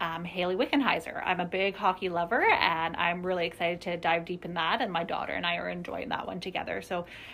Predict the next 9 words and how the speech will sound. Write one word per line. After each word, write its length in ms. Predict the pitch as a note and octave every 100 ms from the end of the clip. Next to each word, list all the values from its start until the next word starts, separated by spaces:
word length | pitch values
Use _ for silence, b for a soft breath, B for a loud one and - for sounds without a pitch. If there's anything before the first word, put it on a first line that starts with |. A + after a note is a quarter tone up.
| B
quite 220 | - A3+
an 80 | A3+
inspirational 640 | G#3+ G#3 - G#3+ G#3 G3
story 380 | F#3 F3+ F3+ F#3
from, 420 | F#3 F3 F3 E3+
uh, 220 | F3 F3 F3 B B B B
a 120 | -
wonderful, 720 | F3 F3 F#3 - E3+ E3+ F3
uh, 260 | F3 D#3+